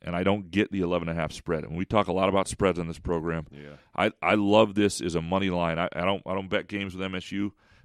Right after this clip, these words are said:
Speaker 1: because I, I cover the team. But if, if, and I don't think M S U fans are gonna bet the money line for Northwestern because, again, that, as Jason knows with the Lions, you don't bet against the Lions, right, Jason?
Speaker 2: No.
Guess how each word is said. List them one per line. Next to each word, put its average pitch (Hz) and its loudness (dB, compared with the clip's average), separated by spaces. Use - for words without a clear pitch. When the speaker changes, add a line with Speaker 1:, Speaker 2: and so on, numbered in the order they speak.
Speaker 1:
because 82 -4
I, 80 -12
I 85 -14
cover 90 -8
the 82 -10
team. 80 -8
But 82 -2
if, 80 -10
if, - -18
and 82 -8
I 85 -2
don't 92 2
think 98 -6
M 98 -4
S 92 -6
U 127 2
fans 92 0
are 90 -2
gonna 85 -4
bet 85 -2
the 85 -6
money 85 -6
line 85 -6
for 80 -14
Northwestern 82 -4
because, 82 -4
again, 85 -8
that, 80 -10
as 80 -12
Jason 92 -4
knows 85 -2
with - -12
the 82 -4
Lions, 82 -4
you 98 -2
don't 95 -2
bet 90 2
against 85 -8
the 85 -8
Lions, 82 -6
right, 78 -6
Jason? 82 -10
Speaker 2:
No. 87 -8